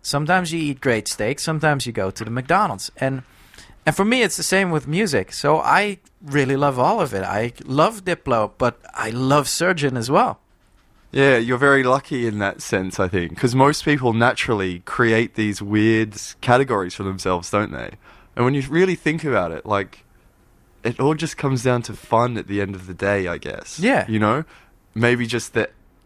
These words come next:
Speaker 2: the result on the dance floor looks a bit different.
Speaker 1: Yeah, absolutely. Like I said before, nothing is more beautiful than,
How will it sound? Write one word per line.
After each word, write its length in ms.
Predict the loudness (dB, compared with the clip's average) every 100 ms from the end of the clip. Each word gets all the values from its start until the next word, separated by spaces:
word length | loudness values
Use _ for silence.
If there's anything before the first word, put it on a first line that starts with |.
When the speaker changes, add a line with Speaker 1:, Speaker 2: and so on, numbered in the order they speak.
| _ _ _ _ -20
Speaker 2:
the 600 | 0 4 4 4 2 0
result 580 | 0 0 2 2 0 -2
on 80 | -2
the 100 | 0
dance 340 | 2 0 0
floor 400 | -6 -8 -6 -6 0
looks 300 | 2 2 2
a 40 |
bit 140 | 0 2
different. 560 | 0 -2 -8 -8 -16 -20 _ _ _ _
Speaker 1:
Yeah, 240 | 2 2 0 _ _
absolutely. 720 | 0 0 -2 -4 -4 -4 -8 -12 -20 -20 -20 -6
Like 220 | -4 -2
I 60 | -2
said 280 | 0 -2
before, 460 | -2 -4 0 0 0 -6 -20 -20 -6
nothing 480 | 0 2 2 -2 -2
is 240 | -4 -6 -12 -10
more 300 | 0 2 2
beautiful 480 | 0 -2 -2 -6 -2
than, 320 | 0 -2